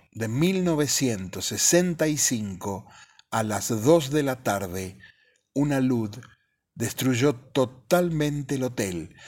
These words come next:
salvándose solo la pequeña capilla colonial en donde provisoriamente se instaló el personal y los visitantes. Tras el fuerte alud de ese año, que destruyó casi todas las instalaciones,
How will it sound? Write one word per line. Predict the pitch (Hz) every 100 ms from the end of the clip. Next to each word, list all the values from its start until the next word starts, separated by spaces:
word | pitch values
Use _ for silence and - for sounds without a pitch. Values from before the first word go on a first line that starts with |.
| - - - -
salvándose | - 120 135 151 151 156
solo | 147 170 160 156
la | 143 123 123
pequeña | 131 123 185 202 190 175 -
capilla | 139 - 180 160 156 139 - _
colonial | - 139 139 175 208 127 120
en | 120
donde | 123 127 127
provisoriamente | 123 135 135 123 185 180 165 180 160
se | - 143
instaló | 135 117 139 165
el | 165
personal | 156 143 139 156 180
y | 170
los | 143
visitantes. | 123 120 127 - 90 85 92 90 - - _ _ _ - _ _ _ _ _ _ _ _
Tras | - 110 -
el | 113 107
fuerte | - 135 160 151 156 131
alud | 123 127
de | 101 - 101 110 131
ese | 139 139 131
año, | 120 101 92 90 - _ _ _ _ _ _
que | 110
destruyó | 104 107 - 113 107 127 123
casi | 113 - 110 101 - -
todas | 165 175 160 123
las | 139 120
instalaciones, | 131 123 127 117 107 131 123 120 117 - -